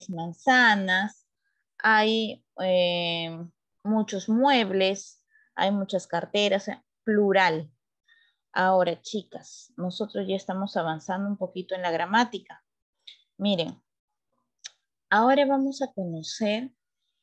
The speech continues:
estas expresiones al pasado. The expression at the, in this case, past simple tense. There was, there wasn't.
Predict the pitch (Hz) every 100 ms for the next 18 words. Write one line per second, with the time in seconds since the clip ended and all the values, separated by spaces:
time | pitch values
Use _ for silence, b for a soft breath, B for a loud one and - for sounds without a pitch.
0 | _ _ - 294 - 330 294 - 185 180
1 | - 214 226 233 254 - - 190 180 180
2 | 180 - 254 202 170 151 - _ _ 202
3 | 202 - 226 247 247 262 254 _ 185 190
4 | 190 180 - _ - 196 208 214 - 170
5 | - - 240 262 285 - - _ _ _
6 | - - 277 269 254 175 180 - 175 160
7 | 165 - - _ b b b - 190 233
8 | 254 240 240 262 302 - _ 196 196 196
9 | 214 247 - 165